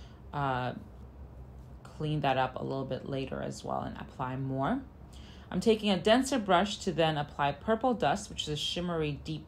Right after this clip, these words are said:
purple eyeshadow. I've already <laughs> done one eye, as you can see.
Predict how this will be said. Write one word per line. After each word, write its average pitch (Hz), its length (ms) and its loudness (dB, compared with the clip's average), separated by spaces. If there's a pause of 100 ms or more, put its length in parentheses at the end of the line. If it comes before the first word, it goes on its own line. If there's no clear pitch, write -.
purple 147 300 -4
eyeshadow. 220 640 0 (600)
I've 185 120 2
already 226 220 4
<laughs> 214 160 -2
done 165 280 4
one 156 220 2
eye, 151 360 2
as 147 200 0
you 143 80 -4
can 147 200 -4
see. 143 400 -4